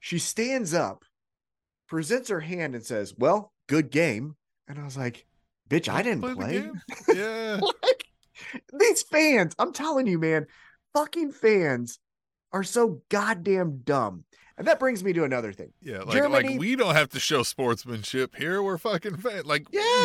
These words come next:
Speaker 2: should show some basic human decorum amongst
Speaker 1: Right.
Speaker 2: each other, but, like,
Speaker 1: Yeah.
Speaker 2: yeah.
Speaker 1: Yeah. So
Speaker 2: <laughs>
Speaker 1: the stadium was predominantly Chiefs fans. There were a good contingency of Dolphins fans. It wasn't as if there was none. There was
Speaker 2: Yeah,
Speaker 1: probably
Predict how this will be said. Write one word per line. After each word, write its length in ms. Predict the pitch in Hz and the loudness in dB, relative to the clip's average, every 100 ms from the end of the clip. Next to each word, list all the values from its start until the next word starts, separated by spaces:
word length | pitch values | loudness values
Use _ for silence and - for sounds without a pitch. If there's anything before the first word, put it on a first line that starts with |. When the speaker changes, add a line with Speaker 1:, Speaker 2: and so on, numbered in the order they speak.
| 440 | 4
Speaker 2:
should 100 | 214 | 4
show 200 | 240 196 | 4 4
some 280 | 196 151 - | 4 0 4
basic 460 | 180 202 185 156 - - - | 4 4 -2 -8 -12 -20 -8
human 480 | - 214 175 185 156 | 0 2 2 0 -2
decorum 600 | 151 - 226 165 160 160 | -2 6 8 8 6 4
amongst 420 | 127 196 254 233 | 6 6 4 4
Speaker 1:
Right. 260 | 320 240 143 | 6 6 6
Speaker 2:
each 60 | |
other, 340 | 139 135 131 156 | 4 2 0 -2
but, 260 | 147 143 151 | 2 2 2
like, 180 | 156 165 | 0 4
Speaker 1:
Yeah. 260 | 262 170 | 4 4
Speaker 2:
yeah. 60 | 107 - - - - - - | 0 -8 -20 -20 -20 -20 -8
Speaker 1:
Yeah. 180 | 240 185 - 269 - | -2 -2 -2 -8 -6
So 380 | 214 247 226 185 233 - | 0 4 4 4 -2 -4
Speaker 2:
<laughs> 240 | 196 - - | -10 -8 -6
Speaker 1:
the 100 | 196 | -6
stadium 560 | - 233 254 269 262 | -4 -2 0 2 2
was 240 | 233 196 165 - 113 | 4 2 0 -10 -6
predominantly 880 | 180 160 170 220 247 208 226 254 233 | -2 0 -2 -2 -6 -6 -6 -6 -10
Chiefs 360 | - 170 139 - | -4 0 0 -2
fans. 380 | 110 107 110 113 | -6 -6 -4 -2
There 80 | 156 | 2
were 240 | 214 247 | 4 4
a 40 | |
good 240 | 190 220 226 | 4 2 2
contingency 640 | 262 180 185 202 190 220 | -4 -4 -6 -6 -12 -12
of 100 | 240 | -4
Dolphins 440 | 151 117 113 110 | -2 -2 -6 -12
fans. 280 | - 104 113 | -8 -8 -4
It 100 | 123 | -2
wasn't 320 | 135 160 156 | 2 2 2
as 160 | 143 127 | 0 0
if 140 | 135 | 0
there 120 | 135 120 | -2 -2
was 140 | 117 | -4
none. 320 | 120 107 92 | -4 -4 -6
There 180 | 107 131 | -6 -4
was 80 | 135 | -4
Speaker 2:
Yeah, 40 | |
Speaker 1:
probably 240 | 151 127 | -4 -4